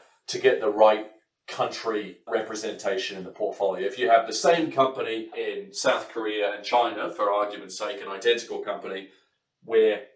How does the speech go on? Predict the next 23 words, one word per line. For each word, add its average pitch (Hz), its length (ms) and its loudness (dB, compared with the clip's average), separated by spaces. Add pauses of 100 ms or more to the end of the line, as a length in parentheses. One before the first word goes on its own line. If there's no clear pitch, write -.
(100)
discounting 127 640 0
the 104 80 -2
cash 156 320 -2
flows 127 320 4
in 107 80 -6
the 101 80 -6
model 110 380 6
for 107 140 -6
the 98 100 -2
South - 320 0
Korean 104 320 2
company 98 560 -6 (260)
at - 200 4
around 104 460 -2
ten 202 220 6
percent, 110 420 -4 (280)
whereas 123 220 0
China, 117 380 0
we're 101 100 -4
discounting 101 540 -6
the 95 60 -4
cash 95 300 -10
flows 90 440 -4